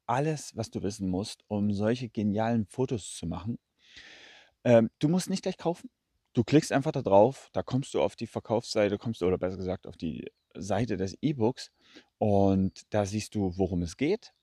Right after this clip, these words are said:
Da kannst du noch mal genau schauen, „Hey, ist das was für mich? Ist das nichts?“ Aber ich garantiere dir, wenn du in das E-Book investierst, investierst du gleichzeitig in dich selbst. Du sparst Zeit,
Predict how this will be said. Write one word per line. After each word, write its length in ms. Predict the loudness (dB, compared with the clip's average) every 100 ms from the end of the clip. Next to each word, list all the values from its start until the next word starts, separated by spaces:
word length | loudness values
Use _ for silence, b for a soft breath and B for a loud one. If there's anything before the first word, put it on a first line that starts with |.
| _ -10
Da 100 | -2
kannst 240 | -2 -2
du 40 |
noch 80 | -2
mal 80 | 0
genau 220 | 0 -2
schauen, 240 | -2 -6 -4
„Hey, 200 | -2 -4
ist 160 | -6
das 140 | -8 -6
was 140 | -6
für 80 | -2
mich? 200 | -2 -2
Ist 140 | -8
das 120 | -6 -2
nichts?“ 320 | -4 -4 0
Aber 160 | 2
ich 100 | 2
garantiere 480 | -2 -2 -2 -2 -2
dir, 160 | -4 -8
wenn 240 | -2 0 0
du 240 | -4 -6 _
in 260 | -2 0 0
das 260 | -2 -4 -8
E-Book 280 | -4 -4
investierst, 540 | -4 -8 -8 -10 -10 B B B
investierst 480 | 0 0 -2 -6 -8
du 60 |
gleichzeitig 680 | -6 0 0 0 -2 -2 -2
in 100 | -6
dich 120 | -6
selbst. 320 | -6 -8 -10 B B B
Du 100 | -8
sparst 460 | -6 -2 -2 -4 -6
Zeit, 440 | 0 2 0 -10